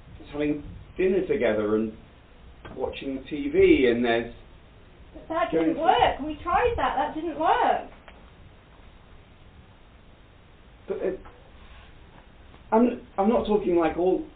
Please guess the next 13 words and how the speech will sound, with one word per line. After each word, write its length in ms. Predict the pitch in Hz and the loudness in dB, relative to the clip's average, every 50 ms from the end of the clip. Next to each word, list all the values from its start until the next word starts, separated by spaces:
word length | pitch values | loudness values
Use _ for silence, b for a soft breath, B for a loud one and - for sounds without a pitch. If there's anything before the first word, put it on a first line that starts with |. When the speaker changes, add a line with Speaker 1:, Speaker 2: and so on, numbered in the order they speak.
| - - - - - - - - - - - - - - - - - - - - - - - - - - - - - - - - - - - | -20 -20 -20 -20 -20 -20 -20 -20 -20 -20 -20 -20 -20 -20 -20 -20 -20 -20 -20 -20 -20 -20 -20 -20 -20 -20 -20 -20 -20 -20 -20 -20 -20 -8 -2
Speaker 1:
like, 220 | - 208 196 - - | 2 2 2 0 -2
w-, 140 | 196 196 - | -4 2 4
obviously 340 | 226 220 - - - - 196 180 | 4 4 4 4 0 0 0 0
we, 200 | 160 156 147 - - | 0 0 0 -4 0
we, 240 | 165 165 156 - - - - - | 2 2 2 2 -2 -14 -10 -4
you 160 | 170 175 139 | 0 2 2
know, 120 | 117 127 | 2 4
we 140 | 151 160 151 | 2 2 2
can, 300 | - 151 151 147 143 - - - - | 2 -2 -2 -2 -4 -10 -16 -8 -2
we 180 | 156 160 151 - | -2 -2 -2 -2
found 340 | - 147 139 143 156 165 160 | -2 -2 2 4 6 6 6
a 140 | 156 147 - - - - - - - - - - - | 4 2 0 -6 -14 -20 -20 -20 -20 -20 -18 -14 -6
great 420 | - 131 143 151 160 151 - - | -2 4 6 6 6 4 2 -2